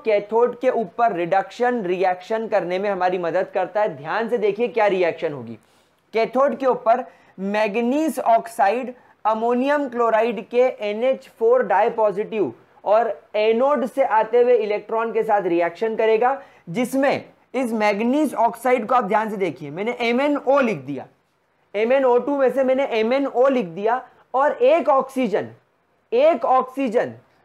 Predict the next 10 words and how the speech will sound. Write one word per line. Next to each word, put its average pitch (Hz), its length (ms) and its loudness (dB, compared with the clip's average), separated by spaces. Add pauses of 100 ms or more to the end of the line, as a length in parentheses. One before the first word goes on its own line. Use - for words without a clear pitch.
(140)
और 269 180 2
इस 311 220 -2
अमोनियम 254 760 0 (920)
आयन 247 360 2
में 262 200 0
से 285 200 -2
एक 285 380 2
हाइड्रोजन, 208 760 0
यहां 180 420 -2
से 247 120 -6